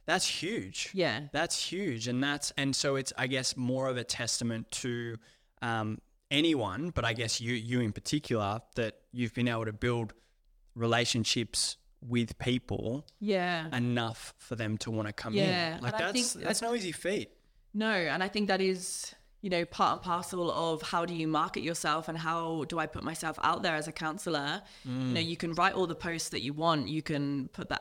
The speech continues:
Speaker 2: ads up, but at the end of the day, word of mouth is, is the best in, in my industry and even as a
Speaker 1: Yeah.
Speaker 2: personal trainer as well. You know, it's who am I as a person? Because that's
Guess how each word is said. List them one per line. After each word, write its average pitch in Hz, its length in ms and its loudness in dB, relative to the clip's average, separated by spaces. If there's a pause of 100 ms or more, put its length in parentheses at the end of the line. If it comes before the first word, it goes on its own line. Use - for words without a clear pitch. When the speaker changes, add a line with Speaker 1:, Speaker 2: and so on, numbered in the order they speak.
Speaker 2:
ads 165 280 0
up, 98 360 -2
but 147 280 0
at 160 60 -8
the 165 120 2
end 165 140 0
of - 60 -14
the 156 80 -4
day, 147 480 2
word 156 260 2
of 143 80 -4
mouth 143 340 2
is, 151 220 -6 (140)
is 151 160 -6
the 147 100 -2
best - 600 -2 (160)
in, 143 280 2
in 160 160 0
my 139 200 4
industry 120 600 0
and 170 140 0
even 156 220 2
as 131 100 -2
a 110 40 0
Speaker 1:
Yeah. 107 120 0
Speaker 2:
personal 135 280 -4
trainer 135 320 0
as 135 160 -4
well. 131 280 0
You 151 140 -6
know, 135 100 0
it's 123 320 -2 (1000)
who 202 160 4
am 165 180 4
I 160 140 6
as 147 120 0
a 147 40 -6
person? 180 560 0
Because 160 420 -2 (180)
that's 156 340 0